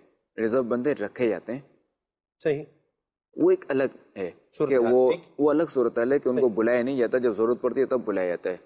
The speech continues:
Speaker 2: ٹھیک ہو گیا۔
Speaker 1: وہ ظاہر ہے کہ قوانین بنے اس کے مطابق چلتے ہیں وہ۔
Speaker 2: مرحبا، مرحبا۔ Productive بندے کو ہونا چاہیے ادارے کے لیے۔
Speaker 1: بالکل۔
Speaker 2: یہ جب یہ ان کے لیے نقصان کا باعث بنے گا کسی بھی اعتبار سے، تو
Speaker 1: بالکل۔
Speaker 2: پھر یہ اپنی اہمیت کھو دے گا، جب اہمیت،
Speaker 1: اپنی
Speaker 2: اہمیت کھو
Speaker 1: اہمیت
Speaker 2: دے
Speaker 1: کھو
Speaker 2: گا۔
Speaker 1: دے گا، پھر اپنے وہی کہ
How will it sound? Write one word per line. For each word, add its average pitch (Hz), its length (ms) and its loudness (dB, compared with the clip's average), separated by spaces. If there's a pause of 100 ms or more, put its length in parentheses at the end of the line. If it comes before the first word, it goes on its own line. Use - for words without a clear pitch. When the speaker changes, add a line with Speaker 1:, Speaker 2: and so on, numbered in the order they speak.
Speaker 2:
ٹھیک 139 180 -6
ہو 104 140 -6
گیا۔ 87 100 -18 (340)
Speaker 1:
وہ 139 140 -2
ظاہر 143 160 2
ہے 151 80 0
کہ 143 180 0
قوانین 123 400 -4
بنے 117 180 -4
اس 110 180 -6
کے 113 80 -8
مطابق 117 400 -6
چلتے 120 220 -10
ہیں 117 80 -8
وہ۔ 110 140 -8
Speaker 2:
مرحبا، 120 320 -6 (260)
مرحبا۔ 113 300 -10 (640)
Productive 247 440 0
بندے 208 280 0
کو 190 100 -2
ہونا 165 180 0
چاہیے 170 220 0
ادارے 131 280 0
کے 120 120 -4
لیے۔ 95 180 -8 (100)
Speaker 1:
بالکل۔ 117 200 0
Speaker 2:
یہ 190 180 2
جب 156 280 -4 (180)
یہ 196 320 0 (420)
ان 214 160 0
کے 214 120 -2
لیے 214 100 2
نقصان 196 460 -2
کا 233 100 0
باعث 214 280 -2
بنے 214 240 0
گا 220 80 2
کسی 220 260 -2
بھی 262 100 2
اعتبار 180 340 0
سے، 196 140 -2
تو - 100 -8
Speaker 1:
بالکل۔ 123 320 2
Speaker 2:
پھر 240 80 2
یہ 220 140 0
اپنی 208 240 -2
اہمیت 202 280 2
کھو 202 140 0
دے 208 140 0
گا، 208 80 2
جب 196 120 2
اہمیت، 202 300 0
Speaker 1:
اپنی 190 180 0
Speaker 2:
اہمیت 131 120 0
کھو 135 100 0
Speaker 1:
اہمیت - 120 2
Speaker 2:
دے - 80 2
Speaker 1:
کھو 147 100 4
Speaker 2:
گا۔ 147 60 0
Speaker 1:
دے 151 100 4
گا، 151 100 4
پھر 135 160 0
اپنے 143 240 0
وہی 170 220 4
کہ 151 220 4